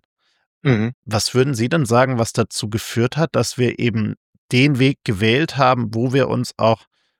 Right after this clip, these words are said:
Speaker 2: wirklich die ganze Zeit emotional dazu verhalten und nicht nur einfach sagen, wie es vielleicht früher war, "Ja, wir haben jetzt irgendwie die Nachricht mitbekommen, wir wissen's, finden's irgendwie gut oder schlecht, aber wir beschäftigen uns nicht so intensiv damit."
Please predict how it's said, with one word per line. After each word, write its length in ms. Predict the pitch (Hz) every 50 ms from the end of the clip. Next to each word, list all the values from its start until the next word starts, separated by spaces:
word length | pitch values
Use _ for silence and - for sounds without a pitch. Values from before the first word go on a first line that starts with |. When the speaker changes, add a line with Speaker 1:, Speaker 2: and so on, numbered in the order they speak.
| _ _
Speaker 2:
wirklich 800 | - 95 92 95 113 143 165 - - 127 117 101 - - - - - _
die 120 | 117 107
ganze 340 | - 120 120 131 135 123 107
Zeit 300 | - - - 113 107 101
emotional 720 | - - 156 175 - - - - 113 104 104 104 98 98
dazu 300 | 92 98 98 - - 120
verhalten 420 | 104 - - 98 101 113 117 117 123
und 80 | 113 107
nicht 180 | 120 120 -
nur 120 | 120 110 110
einfach 280 | 113 120 117 - 117 104
sagen, 420 | - - 110 104 113 131 139 123
wie 60 | 113
es 100 | 117 -
vielleicht 260 | - - 110 101 - -
früher 280 | - 120 120 123 117
war, 140 | 123 117 117
"Ja, 240 | 117 110 98 104 107
wir 220 | - 110 113 110 101
haben 140 | 98 107
jetzt 180 | 110 110 - -
irgendwie 300 | - 120 120 107 107 107
die 100 | 107 107
Nachricht 440 | 107 107 107 107 - - 110 - -
mitbekommen, 540 | 123 - - 151 - - 135 131 131 123 110
wir 140 | 107 98
wissen's, 380 | 110 - - 139 143 143 - - _ _ _ _ _ _ _ _ _ _ _
finden's 300 | - - 113 104 92 90
irgendwie 260 | 98 101 101 95 92
gut 260 | - - 110 123 -
oder 160 | 113 104 104
schlecht, 340 | - - - - 160 - -
aber 240 | 123 104 113 104 104
wir 60 | 107 104
beschäftigen 600 | - - - 127 127 - - - - 113 104 -
uns 260 | 98 110 104 - -
nicht 140 | 113 101 -
so 120 | - 101
intensiv 640 | 95 101 113 120 - 113 101 92 - 95 87 - -
damit." 460 | - 92 90 90 90 - - - _